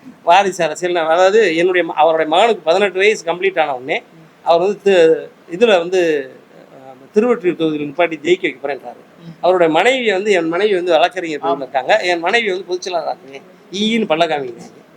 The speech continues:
Speaker 1: இதெல்லாம் பேசுறதுக்கு உனக்கு என்ன தகுதி இருக்கு?
Speaker 2: ஒரு பக்கம் வாரிசு அரசு எதிர்க்கிறாரு, ஒரு பக்கம்
Speaker 1: இல்ல, இவங்களே வா-, வே-, ஆக்சுவலா இவன் பேசுற பேச்சுன்றது அந்த, அந்த நிலைக்கு, அந்த நேரத்துக்கு வந்து பத்து பேர், நான் சொன்ன மாதிரி தான் சார்,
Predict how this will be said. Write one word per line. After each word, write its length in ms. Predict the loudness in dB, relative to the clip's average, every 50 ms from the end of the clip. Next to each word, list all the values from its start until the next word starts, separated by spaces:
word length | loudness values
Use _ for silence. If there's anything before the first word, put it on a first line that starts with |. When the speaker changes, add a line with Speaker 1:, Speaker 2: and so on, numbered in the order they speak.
| -20 -20 -20 -20 _ _ _
Speaker 1:
இதெல்லாம் 300 | -8 -2 2 2 2 2 2
பேசுறதுக்கு 340 | -2 -4 -2 -4 -8 -6 -6
உனக்கு 180 | -6 -6 -6
என்ன 180 | -6 -6 -6 -6
தகுதி 340 | -6 -4 0 0 2 2 2
இருக்கு? 240 | -2 -4 -8 _ -20 _ _ -20 _ _ _ _ _
Speaker 2:
ஒரு 120 | -8 -6
பக்கம் 220 | -4 -2 -2 0 4
வாரிசு 280 | 4 4 4 2 -2
அரசு 200 | -6 -4 -2 -2
எதிர்க்கிறாரு, 380 | -2 -2 0 0 2 2 2 2
ஒரு 140 | 0 -2 -2
பக்கம் 540 | -4 -6 -4 -4 -4 -4 -4 -6 -8 -6 -2
Speaker 1:
இல்ல, 220 | 2 2 2 2
இவங்களே 540 | 2 0 -2 -2 0 2 2 4 4 4 4
வா-, 260 | 4 4 2 2 0
வே-, 300 | 0 0 0 0 0 -4
ஆக்சுவலா 340 | -2 0 2 2 2 2 0
இவன் 160 | -4 -6 0
பேசுற 400 | 2 4 4 4 2 -4 -6 -8 -2 _
பேச்சுன்றது 440 | -2 -2 -2 -2 -8 -6 -4 -2 0
அந்த, 280 | 2 2 0 -2 -6
அந்த 340 | -6 -6 -4 -2 0 0 0
நிலைக்கு, 400 | 2 2 2 2 2 -2 -4 -8
அந்த 200 | -10 -8 -6 -4
நேரத்துக்கு 500 | -2 0 0 0 0 -2 -10 -12 -8 -8
வந்து 260 | -8 -6 -6 -8 -8 -8 -14 _ _ _ _ _ _
பத்து 240 | -2 0 0 0
பேர், 160 | 2 2 2 2
நான் 240 | 0 0 0 -2
சொன்ன 200 | -6 -6 -4 -4
மாதிரி 200 | -4 -4 -4 -4
தான் 100 | -6 -10
சார், 340 | -12 -12 -14 -16 -16 -16 _